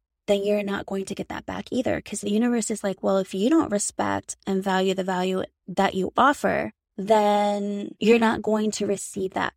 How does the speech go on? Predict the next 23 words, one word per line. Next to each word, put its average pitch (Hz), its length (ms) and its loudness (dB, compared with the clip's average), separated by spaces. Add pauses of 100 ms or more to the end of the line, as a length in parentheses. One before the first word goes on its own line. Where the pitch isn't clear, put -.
back 185 300 -2
in 190 120 -12
compensation." - 920 -8
So 190 320 -4
it's - 160 -8
almost 202 480 -6
like 190 360 -2
if - 260 -6
you 196 420 2 (240)
give 254 180 6
it 269 120 0
for - 180 -6
free, 208 840 0 (240)
then 208 120 4
you're 196 140 -4
gonna 196 160 -2
be 190 100 -2
compensated 190 800 -6
for - 160 -10
free, - 300 -8
which - 240 -6
is 196 100 -4
nothing. - 400 -4